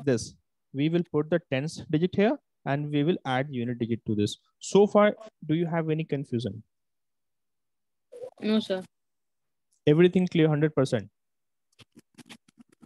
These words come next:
Speaker 2: Uh, not hundred percent, but yes, sir.
Speaker 1: Okay, okay. Be careful while you answer it.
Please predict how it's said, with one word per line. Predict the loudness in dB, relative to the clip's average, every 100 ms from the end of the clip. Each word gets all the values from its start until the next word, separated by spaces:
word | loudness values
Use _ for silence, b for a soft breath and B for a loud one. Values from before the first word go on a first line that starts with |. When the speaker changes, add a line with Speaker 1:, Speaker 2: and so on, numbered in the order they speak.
| -16
Speaker 2:
Uh, | -4 -2 0 0 -2
not | 0 -2 -2
hundred | -6 -6 -8
percent, | -10 -8 -8
but | -6
yes, | -6 -8
sir. | -10 -14 -16 _ _ -20 _ _ _ _ _
Speaker 1:
Okay, | -6 -4
okay. | -4 -4
Be | 4 4
careful | 6 4 6 4
while | 6 4
you | 4
answer | 2 0 0
it. | 0